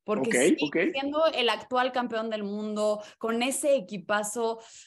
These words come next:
Speaker 1: ah, no sé, no han jugado bien los últimos, eh, los últimos partidos, no, no sé,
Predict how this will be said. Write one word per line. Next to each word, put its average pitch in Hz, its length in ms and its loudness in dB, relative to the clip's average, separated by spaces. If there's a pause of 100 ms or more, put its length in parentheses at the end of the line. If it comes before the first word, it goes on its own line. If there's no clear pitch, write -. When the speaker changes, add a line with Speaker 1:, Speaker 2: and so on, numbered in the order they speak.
(200)
Speaker 1:
ah, 285 640 6
no 247 400 2
sé, 262 300 -2
no 262 200 -2
han 285 80 0
jugado 262 460 0
bien 247 320 -4
los 226 220 -10
últimos, 208 560 -4
eh, 185 280 -2
los 190 200 -4
últimos 202 340 -6
partidos, 196 600 -4
no, 208 320 -6
no 247 360 0
sé, 220 380 -4